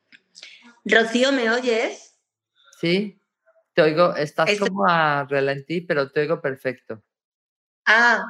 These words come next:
Speaker 1: vale, vale, sí, sí.
Speaker 2: Qué risa, o sea, es que tu voz no se
Speaker 1: <laughs>
Speaker 2: concuerda con los labios, pero la voz se oye perfecto, los labios se ven más lentos.
Speaker 1: Vale,
Speaker 2: Pero bueno.
Speaker 1: bueno, mientras que se me,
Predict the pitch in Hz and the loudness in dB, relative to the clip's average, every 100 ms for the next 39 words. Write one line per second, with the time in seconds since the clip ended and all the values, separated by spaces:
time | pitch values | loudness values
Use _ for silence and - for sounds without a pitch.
0 | - 196 208 196 196 180 165 - 208 202 | 0 2 4 4 2 -2 -8 -12 -10 -6
1 | 190 180 _ 277 _ _ _ _ _ _ | -8 -8 _ -20 _ _ _ _ _ _
2 | _ - _ _ _ _ _ _ _ _ | _ -20 _ _ _ _ _ _ _ _
3 | - 156 160 160 139 120 - 139 147 - | -4 -2 -2 -4 -6 -6 -4 -2 -2 -2
4 | 170 135 - 156 165 160 170 170 180 160 | -4 -4 -6 0 0 0 -4 -4 0 0
5 | 139 143 139 151 143 156 151 135 123 139 | 0 -2 -2 0 0 -2 -4 -6 -2 0
6 | 147 139 - 135 127 131 - 139 131 147 | 0 -4 -4 -2 -2 -6 -4 0 0 -2
7 | - 160 151 151 147 120 - 135 - 123 | -2 0 0 -2 -4 -4 -4 -6 -4 -4
8 | 127 139 143 151 147 147 139 139 135 131 | -2 -2 -2 -4 -6 -6 -6 -6 -6 -6
9 | 131 131 120 120 117 _ _ _ _ _ | -10 -12 -12 -16 -16 _ _ _ _ _
10 | _ - _ _ _ _ _ 196 196 180 | _ -20 _ _ _ _ _ 0 2 2
11 | - 139 127 214 220 208 208 202 208 - | -2 -6 -4 2 2 2 0 -2 -2 -4
12 | 220 220 202 | -4 -2 -6